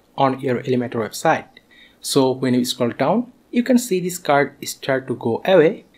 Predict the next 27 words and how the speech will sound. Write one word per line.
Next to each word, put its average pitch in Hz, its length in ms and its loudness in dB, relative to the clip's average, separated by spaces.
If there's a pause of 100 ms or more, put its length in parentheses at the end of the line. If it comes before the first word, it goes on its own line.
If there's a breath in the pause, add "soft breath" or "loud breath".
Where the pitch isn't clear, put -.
(160 soft breath)
and 123 140 -4
the 131 80 2
next - 260 -2
card 214 240 2
will 143 200 4
show 131 300 0
up 131 300 0
at 123 200 -2
the 120 80 -4
very 113 220 -6
top. - 420 0 (680 soft breath)
And 123 200 0
also 226 380 2 (100)
when 165 180 4
you 147 80 -4
scroll 123 320 -2
up, - 340 2 (220)
they 131 200 2
again 214 420 4
start - 320 -2
to 143 80 -4
come 131 260 0
back 127 240 -2
to 123 80 -4
the 113 160 -2
right 110 300 -8
place. - 400 0